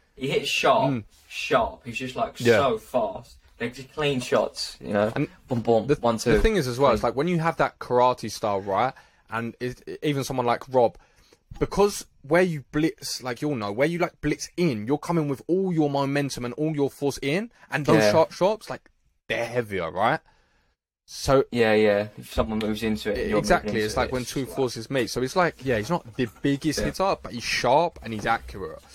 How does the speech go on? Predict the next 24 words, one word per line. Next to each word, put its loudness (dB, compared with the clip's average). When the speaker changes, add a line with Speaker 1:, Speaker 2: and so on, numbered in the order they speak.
Speaker 2:
So -2
you 0
start 0
chucking 2
him 6
Speaker 1:
Yeah, 6
Speaker 2:
in 0
that, 2
Speaker 1:
yeah. 0
Speaker 2:
um, -4
that -2
one 2
seventy -2
pool. 0
Like, 0
I -2
think -8
he's -8
a -6
serious, -4
I 0
think -8
he's -8
a -6